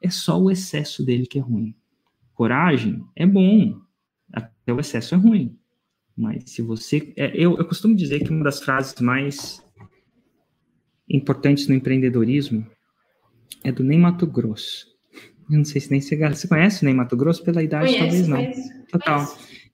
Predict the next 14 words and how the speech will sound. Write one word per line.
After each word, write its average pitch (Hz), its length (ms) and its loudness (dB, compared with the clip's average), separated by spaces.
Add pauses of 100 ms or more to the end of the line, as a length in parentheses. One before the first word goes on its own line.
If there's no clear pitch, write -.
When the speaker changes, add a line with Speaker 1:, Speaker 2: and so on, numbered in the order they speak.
(140)
Speaker 1:
Ele 175 220 4
fala, 131 500 -2
"Se - 220 -4
correr 139 360 0
o 135 40 2
bicho 139 340 -6
pega, 175 380 -2
mas 131 200 -4
se - 120 -18
ficar 123 280 -6
o 120 80 -4
bicho 151 380 -6 (720)
Speaker 2:
Come." 180 360 -12 (720)
Speaker 1:
come. 123 520 -6